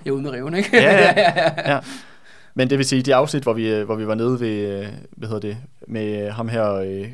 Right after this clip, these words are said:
Speaker 2: hvad var det, han hed? Køge, et eller andet?
Speaker 1: Ja, Jens Køge, det,
Speaker 2: Jens
Speaker 1: ja.
Speaker 2: Køge her,
Speaker 1: Ja.
Speaker 2: ja, nede, nede i Ghana. Øh, så det var også, øh, så det var ham, der ligesom, ham her, øh, Ernst Schellingmann, der ligesom bare, øh, hvad skal man
Speaker 1: Det var
Speaker 2: sige,
Speaker 1: ham, der gav
Speaker 2: der,
Speaker 1: dem
Speaker 2: der pressede
Speaker 1: våbnene.
Speaker 2: på. Ja,
Speaker 1: Ja,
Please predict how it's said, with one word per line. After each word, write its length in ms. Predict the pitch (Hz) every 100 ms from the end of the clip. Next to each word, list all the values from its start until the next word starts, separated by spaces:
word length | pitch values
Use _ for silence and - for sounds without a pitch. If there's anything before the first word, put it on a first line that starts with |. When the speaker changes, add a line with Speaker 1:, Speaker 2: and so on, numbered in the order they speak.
| - -
Speaker 2:
hvad 100 | 110
var 60 |
det, 80 | 107
han 100 | 107
hed? 140 | 110
Køge, 400 | 107 123 120 120
et 60 | 117
eller 160 | 135 117
andet? 220 | 120 123
Speaker 1:
Ja, 140 | 170 156
Jens 160 | 147
Køge, 200 | 156 139
det, 80 | 123
Speaker 2:
Jens 140 | 117
Speaker 1:
ja. 60 | 131
Speaker 2:
Køge 160 | 131 135
her, 120 | 120
Speaker 1:
Ja. 140 | 107
Speaker 2:
ja, 60 | 104 -
nede, 320 | 117 120 120
nede 160 | 113 120
i 40 |
Ghana. 340 | 117 113 120 123 - - - -
Øh, 260 | 107 104
så 100 | 101
det 100 | 117
var 60 | 113
også, 240 | 123 131
øh, 180 | 113 107 110
så 120 | 117
det 120 | 120
var 60 | 110
ham, 160 | 139
der 60 | 147
ligesom, 360 | 120 127 110 104
ham 160 | 113
her, 100 | 110 - -
øh, 220 | 104 98 -
Ernst 220 | 107 -
Schellingmann, 380 | 117 117 107 104
der 60 |
ligesom 260 | 110 113 107
bare, 180 | 104 98 - -
øh, 240 | 110 104 98
hvad 100 | 101
skal 140 | 110
man 80 | 101
Speaker 1:
Det 60 |
var 60 | 147
Speaker 2:
sige, 60 | 160
Speaker 1:
ham, 100 | 185
der 60 |
gav 120 | 196 180
Speaker 2:
der, 20 |
Speaker 1:
dem 60 | 160
Speaker 2:
der 100 | -
pressede 400 | - 127 202 180
Speaker 1:
våbnene. 0 |
Speaker 2:
på. 180 | 151 135
Ja, 100 | 123
Speaker 1:
Ja, 140 | 135